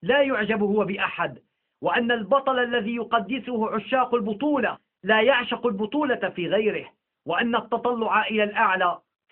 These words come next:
صفة ينطبع عليها الصغار ليرتفعوا بعض الارتفاع ويحسنوا الخدمة والعون للكبار، ولكنها صفة ينفر منها الكبير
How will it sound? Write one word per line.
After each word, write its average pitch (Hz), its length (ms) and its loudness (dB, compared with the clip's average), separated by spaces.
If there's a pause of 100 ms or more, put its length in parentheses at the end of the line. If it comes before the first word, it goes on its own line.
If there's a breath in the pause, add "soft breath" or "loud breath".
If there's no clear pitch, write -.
(120)
صفة 240 380 -2 (240)
ينطبع 208 640 0
عليها 208 360 2
الصغار 202 640 2 (240)
ليرتفعوا 220 800 0
بعض 202 280 0
الارتفاع 202 880 0 (240)
ويحسنوا 233 540 -2
الخدمة 233 520 -4
والعون 220 520 2
للكبار، 175 760 -2 (400)
ولكنها 175 840 0 (360)
صفة 226 280 0
ينفر 208 640 2
منها 202 300 0
الكبير 190 600 0